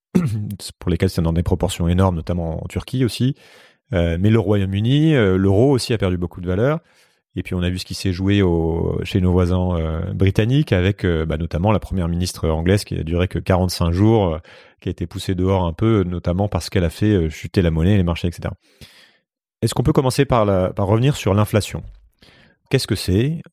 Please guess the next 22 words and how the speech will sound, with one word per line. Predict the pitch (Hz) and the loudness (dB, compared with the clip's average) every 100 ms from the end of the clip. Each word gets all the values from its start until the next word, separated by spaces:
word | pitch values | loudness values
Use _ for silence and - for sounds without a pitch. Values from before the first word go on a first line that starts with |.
| - | -12
Quelles | 101 95 | -8 -8
sont | - | -6
les | 101 95 | -4 -4
différentes | 107 117 104 92 | -6 -2 0 2
manières | 107 110 113 101 | 2 4 4 2
peut-être | 87 90 | -2 -2
de | 85 | 0
la | 80 | 0
décrire ? | 82 87 135 156 - | 0 0 0 0 -2
Puisqu'on | 85 85 78 78 | -6 -6 -6 -4
sait | 98 | -6
que | |
quand | - 85 | -4 -6
on | 82 | 0
parle | 85 | 0
d'économie, | 85 85 85 87 92 | 2 0 0 0 0
c'est | 80 | -2
jamais, | 78 82 85 | 0 2 4
euh, | 80 73 | 2 0
une | 87 - - - - | -4 -10 -18 -20 -12
science | - 78 | -6 -2
exacte. | 95 107 139 - | 0 0 -2 -8